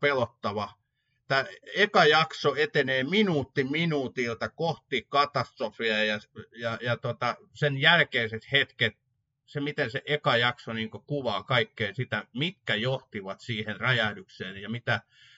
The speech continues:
ö, sen jälkeen tapahtui, niin tää on yksi parhaista T V-sarjan historian jaksoista. Tää sarja kuvaa niin kuin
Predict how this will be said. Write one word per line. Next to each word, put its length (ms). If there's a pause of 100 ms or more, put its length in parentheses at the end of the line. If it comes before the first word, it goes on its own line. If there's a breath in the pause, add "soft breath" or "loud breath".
(340 soft breath)
ö, 140 (340)
sen 220
jälkeen 440
tapahtui, 580
niin 180 (1080)
tää 300
on 240
yksi 460
parhaista 680
T 100
V-sarjan 880
historian 720
jaksoista. 840 (760)
Tää 340
sarja 460
kuvaa 440
niin 260
kuin 280